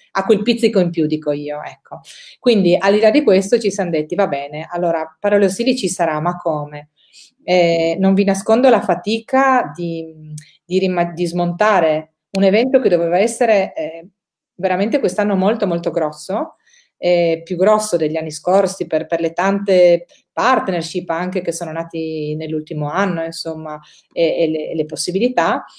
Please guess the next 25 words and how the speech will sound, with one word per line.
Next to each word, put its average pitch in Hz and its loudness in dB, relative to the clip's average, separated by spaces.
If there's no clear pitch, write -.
e, 208 4
e 214 4
dire: 180 4
"Ok, 160 -2
con 214 0
semplicità, 202 -2
eh, 170 2
un'edizione 202 2
che 208 -2
noi 208 0
definiamo 202 -2
fatta 208 -2
in 196 -2
casa, 220 0
ma 202 -2
non 277 2
per 180 0
svilire 202 -2
quello 196 -2
che 185 -4
sarà, 180 -2
eh, 170 -2
il 175 -6
prodotto 180 0
finale, 160 -4